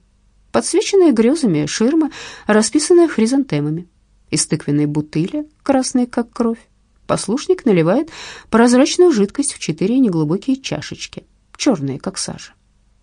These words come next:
Звенят хроматические переливы птичьих трелей. «Жизнь и смерть неразделимы», провозглашает градоправитель. Все четверо поднимают чашечки, чествуя странное заявление.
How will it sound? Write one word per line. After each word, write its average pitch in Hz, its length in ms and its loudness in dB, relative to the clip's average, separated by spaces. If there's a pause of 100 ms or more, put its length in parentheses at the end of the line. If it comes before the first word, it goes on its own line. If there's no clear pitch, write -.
Звенят 147 500 -2
хроматические 151 760 -2
переливы 160 500 -2 (280)
птичьих - 480 -4
трелей. - 400 -12 (800)
«Жизнь 151 460 2
и 147 40 6
смерть 160 520 0 (400)
неразделимы», 151 720 0 (480)
провозглашает 139 640 -8
градоправитель. - 720 -12 (880)
Все - 180 -8
четверо 254 420 -6
поднимают 208 540 0
чашечки, - 540 -8 (340)
чествуя 233 460 -2
странное 185 680 -2
заявление. 156 600 -8